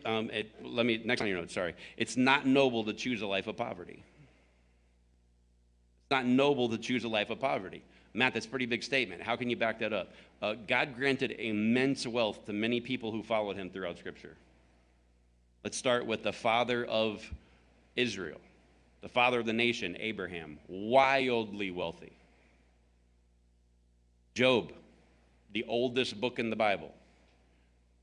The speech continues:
wildly wealthy, lost it all, remained faithful to God, and God gave him back even more than the immense wealth that he started with. The nation of Israel, he gave them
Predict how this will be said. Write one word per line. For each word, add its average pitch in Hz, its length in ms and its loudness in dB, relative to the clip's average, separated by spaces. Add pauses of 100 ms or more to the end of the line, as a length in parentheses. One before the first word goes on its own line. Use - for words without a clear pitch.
(480)
wildly 135 680 2
wealthy, 104 500 0 (180)
lost 123 380 -4
it 131 80 -4
all, 110 220 0
remained 113 380 -2
faithful 127 300 2
to 113 80 0
God, 117 240 4
and 110 120 -2
God 120 380 2
gave 120 200 0
him 120 140 -4
back 110 320 -2 (240)
even 135 400 4
more 135 320 8
than 120 140 2
the 120 100 4
immense 123 380 8
wealth 120 240 2
that 123 100 2
he 127 60 0
started 120 340 -4
with. 82 180 -12 (1300)
The 113 80 2
nation 135 340 4
of 139 100 4
Israel, 127 360 -2 (600)
he 127 120 -2
gave 135 460 4
them 131 400 0